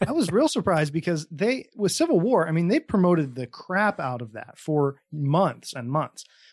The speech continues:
With Finding Dory, it was, like, three weeks beforehand, and I'd seen, like, two short teaser trailers on T V. Very little advertising for it. Probably 'cause they knew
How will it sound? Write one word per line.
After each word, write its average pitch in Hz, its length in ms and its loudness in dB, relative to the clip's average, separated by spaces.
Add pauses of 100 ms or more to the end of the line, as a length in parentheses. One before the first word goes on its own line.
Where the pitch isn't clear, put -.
(120)
With 139 80 -2
Finding 247 320 4
Dory, 226 420 2
it 208 100 2
was, 208 180 -2
like, 190 240 2 (240)
three 208 160 6
weeks 220 180 4
beforehand, 170 480 2
and 131 80 -2
I'd 151 160 0
seen, 202 180 -2
like, 156 200 -2 (100)
two 185 560 2
short 180 340 2
teaser 196 300 2
trailers - 480 -10
on 139 140 -4
T 143 160 -4
V. 175 200 -2 (220)
Very 196 340 4
little 226 240 6
advertising 170 600 2
for 127 180 -12
it. - 60 -18 (200)
Probably 294 220 4
'cause 294 140 0
they 247 100 4
knew 247 240 2